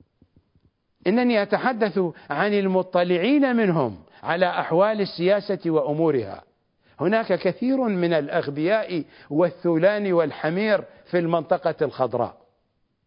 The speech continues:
عبارة عن حيوانات تريد أن تعتلف، أن تأكل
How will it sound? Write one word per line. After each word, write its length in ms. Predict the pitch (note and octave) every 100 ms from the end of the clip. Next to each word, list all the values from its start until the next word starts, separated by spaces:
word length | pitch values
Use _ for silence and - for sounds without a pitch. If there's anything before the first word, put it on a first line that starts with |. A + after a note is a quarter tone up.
| _ _ _ _ _ _ _ _ _ _ _ D3+
عبارة 420 | F3+ A3+ C4 B3+
عن 300 | G3 G#3 D#3+
حيوانات 840 | E3 F3+ F#3 F3+ A#3 A#3 G#3+ F3 - - -
تريد 360 | F3+ G3 A#3+ G#3+
أن 360 | F3+ F3+ D#3+
تعتلف، 600 | - F#3 E3+ G#3 G3 A#2+ - - _ _ _ _ F3
أن 280 | F3+ D#3+
تأكل 640 | - B3 - - G#3 F3+